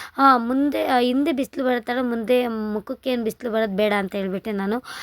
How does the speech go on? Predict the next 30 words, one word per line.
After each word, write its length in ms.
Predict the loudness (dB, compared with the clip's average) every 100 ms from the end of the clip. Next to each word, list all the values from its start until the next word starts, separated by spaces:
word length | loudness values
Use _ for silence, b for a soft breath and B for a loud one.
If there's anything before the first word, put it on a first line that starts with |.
| B
ಹಾಗೆ 240 | 2 4 4
ಮೆಟ್ಲು 320 | 2 0 0
ಮೇಲೆ 180 | 0 0
ನಿಂತ್ಕೊಂಡಿದ್ದೀನಿ. 720 | -2 -4 -6 -4 -4 -4 -4 B B -2
ನಮ್ಮ 200 | 2 4
ಮನೆ 140 | 4
ಹತ್ರ 200 | 2 0
ಜಾಸ್ತಿ 420 | -2 -2 -2 -6
ಬಿಸಿಲು 320 | -4 -6 -4 0
ಬರೋದೇ 340 | 0 2 0
ಇಲ್ಲ 160 | 0 -2
ಫ್ರೆಂಡ್ಸ್. 300 | -4 -6 -4
ಆ, 300 | -2 -2 -4
ಬಿಸಿಲು 420 | -4 -6 -4 2
ಏನಾದ್ರು, 480 | 2 4 2 0 -4 B B B 0
ಆ, 180 | 2 2
ತೋರಿಸ್ಬೇಕು, 400 | 2 2 2 0 -4 -2 -2
ಮತ್ತು 340 | -4 -2 -2
ನಮ್ಗೆ 220 | -2 -2
ಏನಾದ್ರು 200 | -2 -2
ಚಳಿ 240 | -2 -2 0
ಆಗ್ತಾ 280 | 0 -2
ಇದೆ, 180 | -4 -2
ಬಿಸಿಲಿಗೆ 360 | -2 -2 -2 -2
ನಿಂತ್ಕೋಬೇಕು 580 | -2 -2 -4 -2 -2 -2
ಅಂದ್ರೆ 220 | -2 0
ನಾವು 220 | 0 2
ಮೆಟ್ಲು 280 | 0 -2 -2
ಮೇಲೆ 260 | -2 -2
ಹೋಗಿ 280 | -2 0 -2